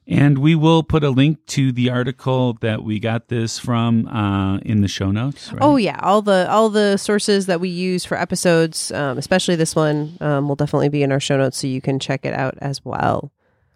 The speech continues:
Speaker 1: Hmm. Now, I think that means that you are up, Rebecca.
Speaker 2: I, I am. So I'm going to talk about the Axeman's Bridge.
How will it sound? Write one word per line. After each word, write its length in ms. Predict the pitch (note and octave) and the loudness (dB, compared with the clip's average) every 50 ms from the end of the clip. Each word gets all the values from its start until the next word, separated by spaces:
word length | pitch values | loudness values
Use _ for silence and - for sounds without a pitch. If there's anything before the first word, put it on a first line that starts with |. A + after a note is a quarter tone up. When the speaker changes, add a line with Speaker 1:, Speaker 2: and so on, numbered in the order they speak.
| _ _ _ - | _ _ _ -6
Speaker 1:
Hmm. 560 | A2+ A2+ A2 G2+ F#2+ G2 F2+ F#2 F#2+ - G2 - _ _ _ - _ - | -4 -2 -2 0 -2 -2 -4 -6 -8 -12 -14 -18 _ _ _ -18 _ -2
Now, 400 | - A#2+ A#2 A#2+ A#2+ A2+ A#2 - | 0 2 2 4 4 2 0 0
I 160 | - - A2 | -2 -2 -2
think 300 | G#2+ - C3 C3 C#3 C3 | 0 2 2 2 2 2
that 200 | - B2+ A#2+ - | 2 2 2 2
means 580 | - B2 A2+ A2 G#2+ G#2 G#2 G#2 - - - - _ _ _ _ _ _ _ _ _ _ | 4 4 4 6 6 4 4 2 0 -4 -12 -18 _ _ _ _ _ _ _ _ _ _
that 160 | - - A#2+ | -8 -8 -8
you 300 | - - G2+ F#2+ G2 G2 | -6 -6 -4 -4 -2 -2
are 200 | F#2+ F2+ F#2 F2 | -2 -4 -4 -6
up, 180 | F2 F#2 - - _ | -8 -10 -12 -16 _
Rebecca. 560 | - - - A2+ A2+ A2 - - - - - - - _ - | -16 -16 -16 -16 -16 -16 -16 -16 -16 -16 -16 -18 -20 _ -16
Speaker 2:
I, 80 | - - | -14 -10
I 260 | - F#3+ F#3 F3+ F3+ - | -6 -4 -2 -2 -2 -2
am. 420 | - D#3+ D3 C3+ C3 C#3 C#3+ D3+ D#3 _ _ _ _ _ _ _ _ _ _ _ - - - - | -4 -6 -6 -6 -8 -10 -12 -14 -16 _ _ _ _ _ _ _ _ _ _ _ -20 -20 -16 -6
So 160 | - G3+ - - | -2 0 2 2
I'm 260 | G3 A3+ C4 D4 D4+ | 4 4 4 4 4
going 220 | C4+ C#4 C4+ C4 | 6 6 6 4
to 80 | A3+ G#3 | 4 2
talk 240 | - F#3 E3+ F3+ - | 2 2 2 2 0
about 320 | D#3+ D3+ C3 B2 G#2+ - - _ _ _ _ - | 0 2 2 2 0 -2 -6 _ _ _ _ -10
the 160 | - D3+ - - | -8 -8 -6 -2
Axeman's 960 | D3+ D3+ D#3 F3 - - - - D#3 D3+ C3+ C3+ C3 B2+ C3 C3+ C#3 - - | -2 -2 -2 -2 -4 -8 -10 -6 -2 -2 0 2 2 0 0 -2 -4 -8 -8
Bridge. 760 | - - B2 A#2+ A#2 G2 E2 - E2+ - - - - - - | -6 -2 0 0 0 0 -2 -4 -8 -8 -8 -8 -8 -8 -12